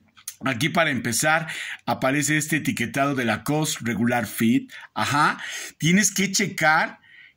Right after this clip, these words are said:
que diga Made in Perú. Made in Perú, donde se fabrica el mejor algodón del mundo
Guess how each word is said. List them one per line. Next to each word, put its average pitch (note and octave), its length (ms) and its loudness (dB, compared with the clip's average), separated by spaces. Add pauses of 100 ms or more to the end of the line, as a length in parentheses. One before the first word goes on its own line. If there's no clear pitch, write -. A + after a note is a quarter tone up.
(100)
que D3+ 140 2
diga F3 480 2
Made E3+ 500 4
in E3+ 400 4 (220)
Perú. F3 440 2 (540)
Made E3 360 2
in E3 180 2
Perú, D#3 340 4
donde D3 340 2
se C#3+ 200 0
fabrica E3 600 0 (380)
el D3+ 260 4
mejor C#3+ 640 2 (120)
algodón C#3+ 680 2
del C3+ 180 0
mundo D#3 500 4